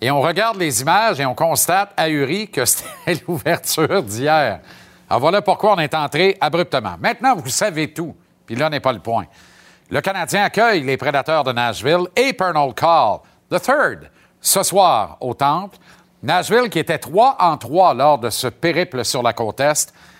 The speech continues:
avant de perdre de justesse hier deux un contre les Leafs à Toronto. Les Predators, qui ont battu le Canadien six trois à Nashville, on s'en rappelle, c'est la semaine dernière,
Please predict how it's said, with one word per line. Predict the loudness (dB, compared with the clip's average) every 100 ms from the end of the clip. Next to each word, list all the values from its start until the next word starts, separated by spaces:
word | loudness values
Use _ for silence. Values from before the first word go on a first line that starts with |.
| _ -4
avant | 0 0
de |
perdre | 0 0 -2 -2
de | -4
justesse | -4 -4 0 0 0
hier | 0 2 0
deux | 0 0 0 2
un | 0 0 -8 -20 -20 _ _ -4
contre | -2 0 -2
les | -2
Leafs | 0 -2 -2 -2 -2 -2
à | 0 -2 -6
Toronto. | -4 -2 -2 -6 -6
Les | -4 -2
Predators, | -2 -2 0 0 2 0 0 -6 -8 _ -20 _ -8
qui | -4
ont |
battu | 0 -2 -2
le | -6
Canadien | -4 -4 -4 -6
six | -4 -4 -4 -4
trois | 0 2
à |
Nashville, | 2 -2 -2 -4
on | -4 -4
s'en | -2
rappelle, | 0 0 0 0
c'est | -2 -2
la | -2
semaine | -2 -2
dernière, | -2 -2 0 0 0